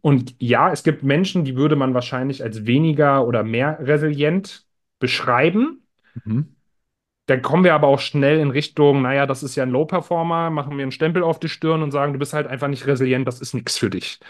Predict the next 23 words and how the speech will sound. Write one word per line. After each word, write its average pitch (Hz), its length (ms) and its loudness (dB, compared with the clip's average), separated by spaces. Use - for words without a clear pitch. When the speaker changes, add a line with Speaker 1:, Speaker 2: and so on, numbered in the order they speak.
Speaker 1:
Ähm, 127 720 2
ich 131 180 -2
arbeite 143 400 2
auch 131 160 -2
im 131 80 -2
Kontext - 720 -4
mit 131 260 -4
einigen 135 460 4
militärischen 156 600 2
Personen. 208 540 2
Und 151 140 4
ich 147 120 2
hab 170 120 -2
da 165 60 6
Leute 165 300 4
schon 175 160 -4
auch 139 180 0
ausrasten 180 500 -4
gesehen, 180 420 -2
die, 156 100 -8
sag 139 160 -4
ich 143 120 -14
mal, 139 380 2